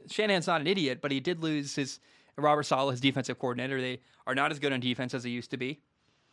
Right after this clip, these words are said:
And during the bad years, like, in fairness to Kyle Shanahan as well, uh, they often had injuries at quarterback. Like, when you don't have a quarterback, it's hard to win games. We all know that. But still, I, I am looking kinda side-eyed at Kyle Shanahan, like,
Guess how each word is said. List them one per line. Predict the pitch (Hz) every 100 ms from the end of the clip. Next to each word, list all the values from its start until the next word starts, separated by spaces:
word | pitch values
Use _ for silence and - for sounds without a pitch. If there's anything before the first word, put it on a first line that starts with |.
| _ _ _ _ _
And | 143 135 131 131 - 156
during | 135 180 170 165 156
the | 160
bad | 180 269 269
years, | 175 233 220
like, | 180
in | 190
fairness | - 185 180 170
to | 170
Kyle | 160 147
Shanahan | 143 165 151 143 139
as | 127 -
well, | 147 196 147 135 208 - - _ _ _
uh, | 139 135
they | 143
often | 170 185 185 175
had | 143 -
injuries | 165 147 147 131
at | 151
quarterback. | - 131 117 107
Like, | 120 -
when | 143
you | 151
don't | 170
have | 156
a |
quarterback, | 135 160 151 139 143
it's | -
hard | 143
to | 131
win | 127
games. | 127 127 127 -
We | 160 170
all | 147
know | 151 139
that. | 107 - _ _ _ _ _ _ _ _ _ _ _ _ _
But | 156 202 -
still, | - - 269 269 135 - _ _ _ _
I, | 156 -
I | 151
am | 139 185 240 220 - _ _ -
looking | 156 214 214 202
kinda | 208 208
side-eyed | - 190 208 214 175
at | 165
Kyle | 165 165
Shanahan, | 175 190 180 139
like, | 131 123